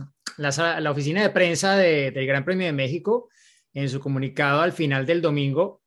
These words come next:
sumó dentro de la asistencia de público, como para darle otra dimensión adicional,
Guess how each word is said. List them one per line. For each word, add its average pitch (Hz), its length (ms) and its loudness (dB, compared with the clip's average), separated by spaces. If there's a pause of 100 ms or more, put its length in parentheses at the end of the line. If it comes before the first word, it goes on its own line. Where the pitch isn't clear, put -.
(100)
sumó 196 880 2
dentro 175 600 4
de 147 200 2
la 135 340 -4
asistencia 151 720 0
de 196 80 4
público, 156 680 -2 (200)
como 147 280 -4
para 139 180 2
darle 165 680 6
otra 165 300 2
dimensión 151 540 0
adicional, 180 600 0